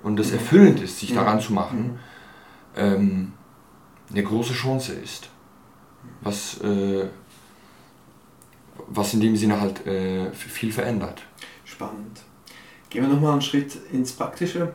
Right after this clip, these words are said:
Speaker 1: Mhm.
Speaker 2: Äh, hast du eine Dusche hier drin?
Speaker 1: Ja, die funktioniert aber nicht. Das ist das Einzige, was, äh, in der Zeit, wo ich hier gewohnt habe, nicht funktioniert hat, weil man musste das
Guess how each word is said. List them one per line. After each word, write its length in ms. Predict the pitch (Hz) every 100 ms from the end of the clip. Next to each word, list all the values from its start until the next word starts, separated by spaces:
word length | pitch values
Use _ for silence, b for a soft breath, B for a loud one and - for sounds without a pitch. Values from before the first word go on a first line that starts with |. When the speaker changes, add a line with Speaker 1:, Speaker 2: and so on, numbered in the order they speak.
| -
Speaker 1:
Mhm. 280 | 120 156 180
Speaker 2:
Äh, 120 | 120 131
hast 180 | 143
du 60 | 156
eine 80 | 135
Dusche 260 | 147 -
hier 120 | 185 202
drin? 220 | 190 269 B B B
Speaker 1:
Ja, 240 | - 151 - 131
die 80 | 143
funktioniert 480 | 139 117 - 107 98
aber 120 | 80
nicht. 200 | 82 -
Das 120 | 98
ist 140 | - -
das 20 |
Einzige, 400 | 104 110 110 101
was, 440 | 95 90 - - - -
äh, 320 | 92 95 92
in 100 | 110
der 100 | 107
Zeit, 220 | 104 98
wo 40 | 92
ich 140 | 90
hier 100 | 95
gewohnt 280 | 90 95 101
habe, 280 | 95 92 -
nicht 240 | 95 113
funktioniert 400 | - 139 135 135
hat, 120 | 127 113
weil 100 | 98
man 100 | 98
musste 260 | 101 -
das 320 | 101 98 92